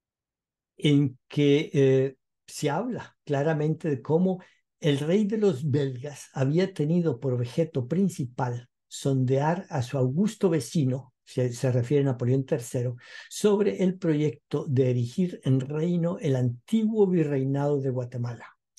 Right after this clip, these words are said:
Guatemala, Yucatán, Honduras, hasta el istmo de Tehuantepec,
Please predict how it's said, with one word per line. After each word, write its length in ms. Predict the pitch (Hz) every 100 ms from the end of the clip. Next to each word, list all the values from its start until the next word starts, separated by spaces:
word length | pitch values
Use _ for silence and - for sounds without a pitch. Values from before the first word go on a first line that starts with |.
| _
Guatemala, 640 | 135 135 123 135 175 190 175
Yucatán, 560 | 151 131 123 156 170 -
Honduras, 560 | 135 135 180 190 160 -
hasta 300 | 123 - 139
el 60 |
istmo 280 | 139 - 151
de 80 | 127
Tehuantepec, 840 | 123 123 120 120 120 120 - -